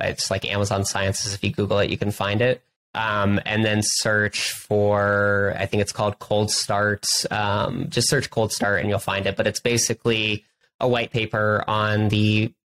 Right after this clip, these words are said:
patent and how the algorithm works for Amazon. And one of the key things is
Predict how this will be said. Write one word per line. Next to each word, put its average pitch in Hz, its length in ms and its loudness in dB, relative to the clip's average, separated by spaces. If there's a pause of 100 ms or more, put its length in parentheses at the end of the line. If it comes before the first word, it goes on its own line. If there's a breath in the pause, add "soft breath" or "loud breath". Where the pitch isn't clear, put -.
(140)
patent 104 520 0
and 107 140 4
how 104 420 0
the 226 200 0
algorithm 101 520 0
works 101 360 2
for 104 340 2
Amazon. 120 580 0
And 104 280 0
one 110 140 2
of 107 80 0
the 107 100 2
key 110 360 2
things 104 440 0
is 104 400 2